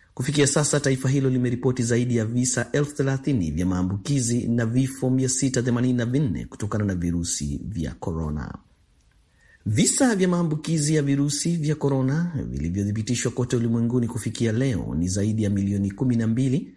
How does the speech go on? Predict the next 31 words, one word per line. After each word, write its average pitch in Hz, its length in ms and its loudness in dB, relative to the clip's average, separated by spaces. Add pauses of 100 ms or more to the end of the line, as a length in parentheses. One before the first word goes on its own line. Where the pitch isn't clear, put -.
(140)
kulingana 165 360 2
na 147 80 0
takwimu 143 460 2
zilizotolewa 127 680 0
na 113 80 -2
chuo 117 200 -2
kikuu 117 320 -4
cha 117 140 -2
John 110 260 0
Hopkins 101 600 -4 (120)
hapa 82 260 -4
Marekani. 87 640 0 (640)
Kwenye 175 240 4
orodha 202 280 0
ya 214 60 0
maambukizi, 180 800 0 (280)
Marekani 135 420 0
inaongoza 131 500 2
kwa 127 160 -2
kesi 135 360 0
milioni 123 380 2
tatu, 139 600 0 (480)
elfu 131 340 0
hamsini 139 440 2
na 135 120 0
nne, 104 600 -2
mia 92 240 -2
sita 123 360 -2
tisaini 113 340 -2
na 104 120 0
tano, 143 420 0